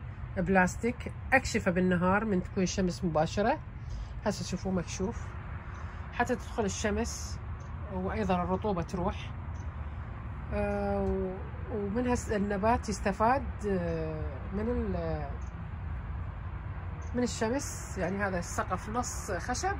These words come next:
ونص، آه، بلاستيك. سبق ونزلت لكم فيديو عليه، بس لل-، يعني للتوضيح.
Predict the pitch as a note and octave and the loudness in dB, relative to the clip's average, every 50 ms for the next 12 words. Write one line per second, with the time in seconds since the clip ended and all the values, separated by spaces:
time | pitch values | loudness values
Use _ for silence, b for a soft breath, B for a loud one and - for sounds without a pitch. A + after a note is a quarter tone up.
0 | - - G3+ G3+ G3+ G#3 B3+ D#4 - - - - - F3 D#3+ D#3 D3+ D3 D3 - | -4 -4 -4 -2 -2 -2 -2 -2 -4 -6 -6 -4 -4 -2 -2 -2 -2 -4 -4 -2
1 | E3+ D3 C3+ - - - - - - - - - - - - - - - - - | -2 -2 -2 -2 -4 -6 -6 -6 -4 -4 -4 -6 -6 -8 -6 -6 -6 -6 -6 -6
2 | - - - - - B3 G3 F3+ - F#3+ F3+ E3+ D#3+ G3+ F#3+ F#3 - A#3 - B3+ | -6 -6 -4 -2 0 2 2 2 2 2 2 4 4 2 0 0 0 0 2 2
3 | G#3+ F3 D#3+ D3+ C#3 E3 D#3+ C3+ D3 E3 G3 C4 A#3 G#3+ F#3+ - - G3 F#3 F3+ | 2 2 2 2 2 2 2 2 2 2 2 2 2 2 0 2 4 4 4 6
4 | F3+ F#3 F#3 B B B B B B B B - G3+ G3 F#3+ F#3+ - - F#3+ F#3 | 4 2 0 B B B B B B B B 2 4 6 6 6 6 6 6 6
5 | F#3+ F3+ D#3+ C3 - | 6 4 2 2 0